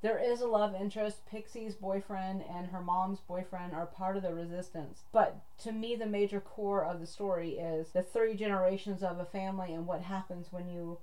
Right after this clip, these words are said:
tamper with the bonds of that kind of relationship. Highly recommend. One of my favorites, hands down. If you can, you need to read it and kind of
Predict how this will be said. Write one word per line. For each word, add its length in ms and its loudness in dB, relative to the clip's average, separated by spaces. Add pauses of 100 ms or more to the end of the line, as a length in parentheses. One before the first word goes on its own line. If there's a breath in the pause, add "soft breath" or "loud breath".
tamper 300 -2
with 180 -4
the 80 -2
bonds 420 -2
of 180 -4
that 300 -6
kind 220 -6
of 140 -4
relationship. 760 -6 (280)
Highly 360 4
recommend. 760 0
One 440 6
of 160 6
my 200 4
favorites, 680 2 (280)
hands 360 -2
down. 560 -2 (400 soft breath)
If 140 -6
you 100 -2 (100)
can, 300 -4
you 80 -2
need 380 -2
to 680 -6
read 220 -4
it 260 -4
and 180 -6
kind 360 -8
of 220 -4